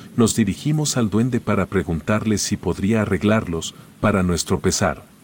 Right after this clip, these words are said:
nos comunicó que no tenía la capacidad para reparar los juguetes. Al observar la hora, nos dimos cuenta de que habíamos pasado muchas horas fuera de la casa y era momento de regresar. Sin embargo,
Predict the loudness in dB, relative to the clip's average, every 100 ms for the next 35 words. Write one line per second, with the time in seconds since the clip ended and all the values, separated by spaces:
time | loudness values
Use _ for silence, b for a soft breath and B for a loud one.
0 | 2 2 2 2 4 4 2 0 0 0
1 | 0 0 0 0 0 0 -2 -2 -2 -2
2 | 0 0 0 0 0 0 0 -2 0 0
3 | 0 -2 -2 0 2 2 0 -6 -8 B
4 | B -20 -2 2 2 2 -2 -4 0 2
5 | 4 4 2 0 -6 -16 -4 4 4 4
6 | 2 2 0 2 2 2 0 0 0 -2
7 | 2 0 0 -2 -2 0 0 0 0 -2
8 | -2 -2 0 0 0 0 0 2 0 -2
9 | -2 0 0 0 -4 -2 0 2 2 2
10 | 2 0 0 0 0 0 0 -2 0 -2
11 | -4 -14 B -8 2 4 6 4 2 2
12 | -2